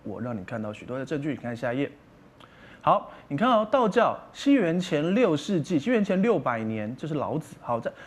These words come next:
再来儒家，西元前五百年，那是孔子。再来佛教，释迦牟尼的年代是西元大概五百或六百年前。OK，他传进中国的时间是汉朝。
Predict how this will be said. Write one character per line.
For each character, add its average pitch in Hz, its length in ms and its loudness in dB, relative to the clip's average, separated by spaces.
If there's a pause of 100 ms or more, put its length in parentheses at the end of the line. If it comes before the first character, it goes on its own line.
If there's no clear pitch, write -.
(160)
再 233 220 2
来 - 0 -
儒 180 200 2
家， 214 240 2
西 220 160 -2
元 214 160 2
前 180 300 -2
五 180 160 2
百 196 180 2
年， 143 160 -2
那 170 60 -2
是 165 100 -4
孔 143 320 -2
子。 117 200 -6
再 202 220 0
来 165 40 0
佛 151 300 -2
教， 160 280 2 (1040)
释 - 160 0
迦 269 140 4
牟 208 160 6
尼 196 140 4
的 185 140 4
年 165 280 2
代 226 140 2
是 202 100 0
西 214 200 0
元 170 140 4
大 185 120 0
概 190 140 2
五 165 200 2
百 196 160 4
或 196 140 0
六 233 120 4
百 160 140 0
年 123 260 -2
前。 98 320 -6 (800)
OK， 233 180 4
他 226 120 2
传 208 260 2
进 226 160 6
中 220 160 2
国 202 120 2
的 175 60 2
时 175 120 -4
间 196 120 -2
是 185 120 0
汉 156 360 0
朝。 - 320 -8